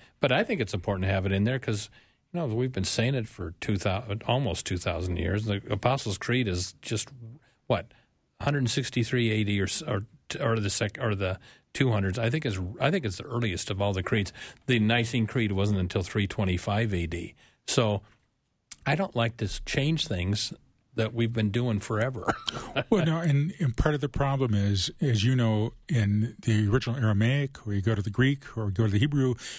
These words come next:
Speaker 2: you've got Gehenna, which was the, the garbage dump.
Speaker 1: Mm-hmm.
Speaker 2: You've got Sheol.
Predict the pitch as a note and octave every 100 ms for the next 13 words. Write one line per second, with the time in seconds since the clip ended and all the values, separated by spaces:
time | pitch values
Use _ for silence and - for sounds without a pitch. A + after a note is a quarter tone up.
0 | - - A2+ A2 G2+ - G#2 - A#2+ C#3+
1 | - _ _ _ _ - A2+ A2 G2 F2+
2 | A2 G#2+ A2+ A2 B2+ A#2+ A#2+ G2+ B2+ C#3+
3 | - - - F#2 F#2 A#2 A#2 G#2 - B2+
4 | A2+ B2+ D#3+